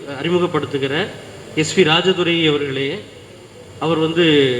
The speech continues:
அவர் பிரச்சாரம் அல்ல, விலை பே-, போனவர் என்று கூட,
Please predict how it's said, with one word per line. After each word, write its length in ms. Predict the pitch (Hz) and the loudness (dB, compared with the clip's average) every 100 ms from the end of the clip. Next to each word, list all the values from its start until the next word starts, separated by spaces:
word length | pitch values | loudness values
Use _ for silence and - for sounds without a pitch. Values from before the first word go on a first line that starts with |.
| 117 113 - - - - - - - - - - - - - - - 143 - - - - | -4 -8 -12 -16 -18 -18 -18 -20 -20 -20 -20 -20 -20 -20 -20 -18 -14 -14 -16 -20 -16 -6
அவர் 240 | 143 135 | -4 -2
பிரச்சாரம் 480 | 202 160 220 214 208 | -4 0 0 0 -2
அல்ல, 480 | 190 214 240 185 143 143 143 | 0 2 2 0 -2 -8 -4
விலை 380 | 165 208 214 214 | 2 2 0 -4
பே-, 540 | 180 190 190 185 175 - | 4 6 6 4 0 -2
போனவர் 420 | 180 185 175 165 | 0 2 2 0
என்று 340 | 160 170 165 160 | -2 -4 -6 -6
கூட, 200 | 160 165 | -4 -2